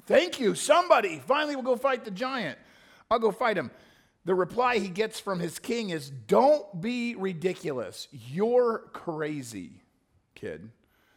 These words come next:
Saul replied. "There's no way you can fight this Philistine and possibly win." Thanks for the pep talk,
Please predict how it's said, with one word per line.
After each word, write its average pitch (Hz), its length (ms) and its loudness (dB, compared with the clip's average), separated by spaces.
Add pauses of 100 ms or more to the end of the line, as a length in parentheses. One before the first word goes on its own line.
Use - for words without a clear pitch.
(120)
Saul 123 320 0
replied. 98 420 -8
"There's 156 200 -8
no 247 260 6
way 262 360 6
you 240 200 -2
can 220 180 -6
fight 240 340 2
this 220 200 0
Philistine 226 560 0
and 226 160 -4
possibly 220 460 0
win." 214 460 -4 (3000)
Thanks 240 360 2
for 226 160 0
the 208 120 -4
pep - 360 -6
talk, - 400 -8